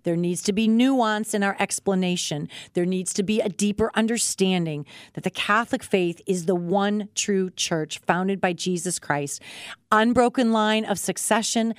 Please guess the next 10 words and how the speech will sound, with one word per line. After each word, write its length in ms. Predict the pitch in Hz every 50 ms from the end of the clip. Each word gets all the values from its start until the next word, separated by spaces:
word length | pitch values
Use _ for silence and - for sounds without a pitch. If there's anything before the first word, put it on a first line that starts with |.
| - - - _
the 80 | - 175
sacraments, 720 | - - - 233 220 226 220 - 226 208 208 208 202 - -
the 100 | - 196
Eucharist, 720 | 180 165 165 170 220 233 - - 233 208 208 208 202 202 - - _ -
all 200 | 208 240 269 311
of 120 | 320 240
these 280 | 214 277 262 247 - -
things 440 | - 208 208 202 196 196 196 190 - - - - - _ _ _ _ _ _
do 500 | - 233 247 254 277 285 302 311 285 - _
make 380 | 180 185 190 202 208 214 208